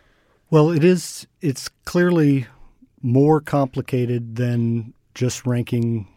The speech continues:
one, just checking a box or filling in an oval. But, uh,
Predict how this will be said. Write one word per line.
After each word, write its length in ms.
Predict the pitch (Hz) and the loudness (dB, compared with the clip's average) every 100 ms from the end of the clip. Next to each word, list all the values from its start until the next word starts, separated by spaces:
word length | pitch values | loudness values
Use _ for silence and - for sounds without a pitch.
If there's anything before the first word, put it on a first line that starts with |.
| - | -10
one, 400 | 120 117 98 101 | -4 -4 -4 -8
just 220 | 113 - | -8 -8
checking 360 | - 123 131 113 | -4 -4 -2 -4
a 60 | |
box 520 | 104 110 107 104 - - | -4 -6 -8 -10 -14 -12
or 200 | 101 98 | -10 -12
filling 340 | - 113 107 | -10 -8 -6
in 140 | 104 | -8
an 100 | 101 | -8
oval. 320 | 104 101 98 95 _ - - _ - | -10 -10 -14 -18 _ -20 -20 _ -12
But, 320 | 120 127 127 - _ - | -2 0 0 -4 _ -6
uh, 440 | 135 123 120 120 | -2 0 0 -2